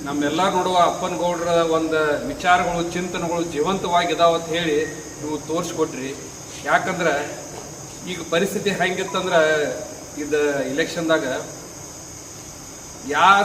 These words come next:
ಸನ್ನಿವೇಶದಾಗ ಏನೇನ್ ಮಾಡ್ತಾರತ್ತ ಅದಕ್ಕೆ ಲೆಕ್ಕನೇ ಇರಕ್ಕಿಲ್ಲ. ತಾಸ್ಗೊಂದೊಂದು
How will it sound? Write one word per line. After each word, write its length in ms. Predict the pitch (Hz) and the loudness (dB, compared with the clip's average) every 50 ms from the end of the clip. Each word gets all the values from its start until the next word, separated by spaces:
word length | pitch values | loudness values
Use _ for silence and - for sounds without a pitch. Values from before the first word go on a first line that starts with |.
| 196 - | 2 0
ಸನ್ನಿವೇಶದಾಗ 760 | 175 175 190 202 190 190 190 - - - 196 180 175 180 180 170 170 165 - - - 269 | -2 0 0 2 2 2 0 0 0 0 0 0 2 2 4 4 4 4 0 -6 -6 -2
ಏನೇನ್ 360 | 311 - 180 226 240 233 220 | -2 2 4 4 4 4 4
ಮಾಡ್ತಾರತ್ತ 540 | 202 202 202 208 202 214 202 208 208 208 214 | 2 2 2 2 2 2 2 2 0 0 -2
ಅದಕ್ಕೆ 840 | 202 196 185 175 175 175 170 - 180 175 165 160 156 147 - - - - - - - - - - - - - - - - - | 0 2 2 2 2 2 -2 -4 0 2 2 4 4 2 0 -4 -8 -10 -12 -12 -14 -14 -14 -14 -16 -16 -16 -16 -16 -12 -10
ಲೆಕ್ಕನೇ 320 | 151 156 - - 214 226 233 | -10 -8 0 2 6 8 8
ಇರಕ್ಕಿಲ್ಲ. 380 | 214 202 190 - 175 156 135 - - - - - - - - - - - - - | 8 6 4 0 -2 -2 -2 -2 -6 -10 -12 -14 -14 -14 -14 -14 -16 -16 -10 -6
ತಾಸ್ಗೊಂದೊಂದು 760 | 151 160 185 214 202 - - 208 202 202 208 214 214 208 | 0 2 2 2 2 2 -2 -2 0 0 0 0 2 2